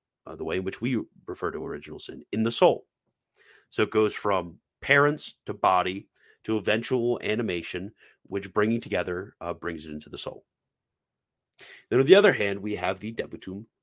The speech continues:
proximum. And this comes from the fact that one comes from Adam. So, uh, Saint Thomas says in one of his,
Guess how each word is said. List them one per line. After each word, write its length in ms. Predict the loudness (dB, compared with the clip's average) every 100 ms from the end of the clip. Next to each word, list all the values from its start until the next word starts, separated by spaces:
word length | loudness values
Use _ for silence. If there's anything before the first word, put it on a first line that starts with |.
| _
proximum. 600 | 8 8 6 -10 -12 -18 _ _ _ _ _ _ -20 -20 _ -4
And 100 | -2
this 120 | 0
comes 260 | 0 0
from 140 | 0 -2
the 60 |
fact 360 | 0 2 2 2
that 140 | -2
one 200 | -2 -4
comes 320 | -4 -6 -8 -4
from 180 | -6 0
Adam. 460 | 2 4 2 -6 -20 _ _ _ _ _ _ _ _ _ _ _ _ _ _ _ -20 _ -6
So, 280 | -4 -2
uh, 100 | -4
Saint 220 | -6 -8 -6
Thomas 280 | -6 -4
says 180 | -6 -8
in 80 | -6
one 120 | -8
of 60 | -10
his, 140 | -14